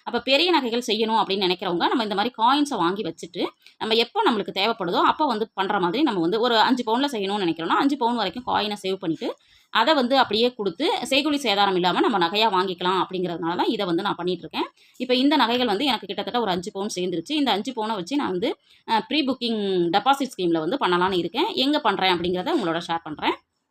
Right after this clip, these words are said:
இது வந்து பாத்தீங்கன்னா, இந்த மாதிரியான டெபாசிட் ஸ்கீம் வந்து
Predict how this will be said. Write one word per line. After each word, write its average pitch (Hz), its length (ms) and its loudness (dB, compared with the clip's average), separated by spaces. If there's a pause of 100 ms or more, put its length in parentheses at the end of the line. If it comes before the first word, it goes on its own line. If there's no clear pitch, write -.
(760)
இது 294 160 2
வந்து 277 200 4
பாத்தீங்கன்னா, 214 380 0
இந்த 262 80 4
மாதிரியான 202 380 2
டெபாசிட் 254 440 -2
ஸ்கீம் 165 240 -4
வந்து 185 140 0